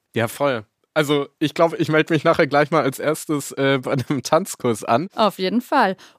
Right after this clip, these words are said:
Speaker 2: Und wo wir schon mal beim Thema Bewegung sind, Sport ist zwar wichtig zur Prävention, aber dabei solltet ihr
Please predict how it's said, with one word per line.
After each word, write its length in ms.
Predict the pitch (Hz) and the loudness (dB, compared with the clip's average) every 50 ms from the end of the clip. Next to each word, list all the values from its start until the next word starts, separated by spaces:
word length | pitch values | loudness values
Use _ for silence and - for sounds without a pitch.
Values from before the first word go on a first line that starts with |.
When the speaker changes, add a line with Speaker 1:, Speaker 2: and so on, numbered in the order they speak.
| _ | _
Speaker 2:
Und 240 | - 254 302 349 - | 2 2 2 4 4
wo 140 | 247 262 247 | 2 4 4
wir 100 | 262 262 | 4 2
schon 180 | - - 240 233 | 2 2 2 2
mal 140 | 226 220 | 2 2
beim 220 | 214 208 208 208 214 | 4 4 4 4 2
Thema 260 | - 247 233 226 208 | 2 0 0 0 0
Bewegung 420 | 180 196 180 220 277 - 202 190 | -2 -2 -2 -2 -4 -4 -4 -6
sind, 340 | 196 - 196 214 262 285 - _ _ _ _ _ _ _ | -6 -2 0 2 2 2 2 _ _ _ _ _ _ _
Sport 440 | - - - - 240 247 277 285 | -18 -10 0 4 6 6 6 4
ist 200 | - 254 - - | 2 -2 -4 -4
zwar 380 | - - 214 208 202 196 180 175 | 0 2 4 6 6 4 4 2
wichtig 380 | 240 330 - - 240 226 - - | 0 0 0 -4 -6 -6 -6 -4
zur 120 | - 190 | -6 -4
Prävention, 640 | - - 190 175 185 190 185 - - 220 240 254 247 _ _ _ _ _ _ _ _ _ - - | -4 -4 -6 -4 -4 -6 -6 -4 -2 2 2 2 0 _ _ _ _ _ _ _ _ _ -4 0
aber 280 | 285 311 330 311 311 277 | 2 4 6 6 6 6
dabei 240 | 285 262 254 254 | 6 4 4 4
solltet 320 | 233 240 247 247 - 233 214 | 4 4 2 2 2 -2 0
ihr 120 | 233 247 | 0 0